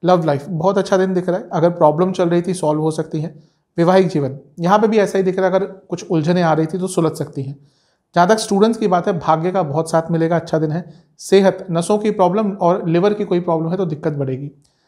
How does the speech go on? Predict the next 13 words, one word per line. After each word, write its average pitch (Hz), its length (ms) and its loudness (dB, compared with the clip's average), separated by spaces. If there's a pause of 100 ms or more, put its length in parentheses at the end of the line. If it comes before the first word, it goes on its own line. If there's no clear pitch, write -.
(180)
सेहत 202 400 2
का, 180 240 0
सर्वाष्टक 175 460 2
के 220 80 2
हिसाब 190 300 0
से 185 140 -6
आपका 170 500 -6 (260)
तीसरा 185 280 2
भाव 185 260 4
अत्यंत 175 240 -4
बड़ी 170 160 -2
है, 180 80 -2
तो 214 360 -4